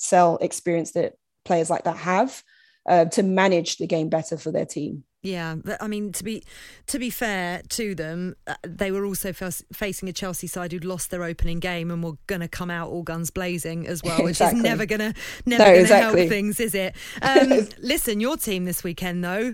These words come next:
Speaker 2: another defiant fight back. Uh, West Ham one, Aston Villa,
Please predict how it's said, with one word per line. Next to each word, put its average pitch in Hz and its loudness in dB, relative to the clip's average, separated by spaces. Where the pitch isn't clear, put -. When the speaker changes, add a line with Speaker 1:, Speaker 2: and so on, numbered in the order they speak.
Speaker 2:
another 247 -2
defiant 185 -6
fight 180 -4
back. 185 -6
Uh, 208 -4
West 240 -6
Ham 247 -2
one, 208 -4
Aston 196 -6
Villa, 190 -2